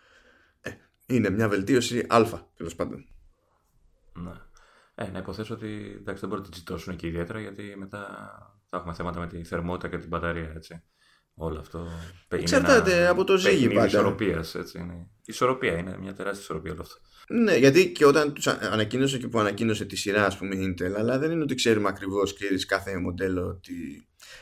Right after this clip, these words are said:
Speaker 1: ξέρεις, πού θα βρίσκουμε τη συγκεκριμένη G P U, πού θα βρίσκουμε την πιο αδύναμη εκδοχή της, τι, από, τι πυρήνες θα έχει παραδίπλα η C P U, σε τι συχνότητες, γιατί όλα αυτά επηρεάζουν προφανώς, ξέρεις, τη θερμότητα και την κατανάλωση,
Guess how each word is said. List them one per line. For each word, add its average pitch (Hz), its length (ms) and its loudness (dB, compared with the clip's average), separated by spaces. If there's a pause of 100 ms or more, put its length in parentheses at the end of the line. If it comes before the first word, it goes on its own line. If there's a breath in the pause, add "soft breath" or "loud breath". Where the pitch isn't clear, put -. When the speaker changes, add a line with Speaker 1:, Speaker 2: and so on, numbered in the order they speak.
Speaker 1:
ξέρεις, 110 400 2
πού 135 120 -2
θα 131 120 8
βρίσκουμε 127 500 4
τη 117 140 -2
συγκεκριμένη 110 680 4
G 101 40 -2
P - 20 -2
U, 85 340 -4
πού 113 100 -6
θα 117 100 2
βρίσκουμε 113 300 0
την 110 120 -6
πιο 123 160 4
αδύναμη 113 400 4
εκδοχή 101 420 -4
της, - 400 -16
τι, 113 640 0
από, - 240 -6
τι - 140 -4
πυρήνες 123 380 2
θα 107 100 2
έχει 113 380 2
παραδίπλα 104 840 4
η 101 160 -2
C - 100 -4
P 113 120 -12
U, 110 260 0
σε 95 180 -8
τι - 120 -14
συχνότητες, 120 540 -2
γιατί 98 200 -2
όλα 135 180 8
αυτά 113 160 2
επηρεάζουν 107 480 4
προφανώς, 95 440 -8
ξέρεις, - 420 -6 (120)
τη - 100 -10
θερμότητα 92 500 -2
και - 100 -4
την 85 100 -6
κατανάλωση, 135 680 -2